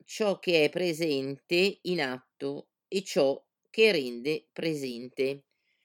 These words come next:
Questa via naturale è molto importante ed è stata ribadita anche nella, nei documenti del Concilio Vaticano secondo, cioè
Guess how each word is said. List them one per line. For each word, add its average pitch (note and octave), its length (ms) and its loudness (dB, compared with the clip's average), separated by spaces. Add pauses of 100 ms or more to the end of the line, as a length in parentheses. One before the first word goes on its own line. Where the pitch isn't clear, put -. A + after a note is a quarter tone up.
(200)
Questa G#3+ 320 4
via D#3+ 220 0
naturale C#3+ 840 -4
è B2 420 -2
molto D3+ 360 -2
importante C#3 1000 -4
ed D3 180 -6
è E3 40 -2
stata D3+ 320 -2
ribadita C#3+ 760 0
anche C#3 600 -4
nella, B2+ 880 -4
nei A#2 280 -6
documenti C3+ 500 -4
del C3+ 160 0
Concilio B2+ 440 -6
Vaticano B2+ 440 -8
secondo, A#2+ 600 -8
cioè B2+ 300 -6